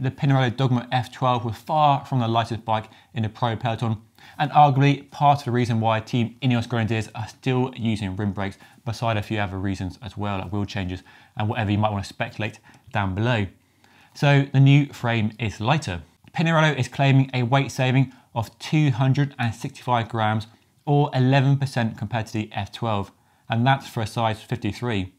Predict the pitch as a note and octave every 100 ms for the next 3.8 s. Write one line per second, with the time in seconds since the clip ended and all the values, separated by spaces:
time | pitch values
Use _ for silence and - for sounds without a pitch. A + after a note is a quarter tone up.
0 | _ - B2+ E3+ C#3+ - D3+ D3 C#3+ -
1 | B2+ B2+ - C3+ C3+ C3 A#2+ - D3 C#3
2 | C3+ B2 A#2 - C#3+ - D3+ D#3 - _
3 | _ _ _ - C#3+ - D3 C#3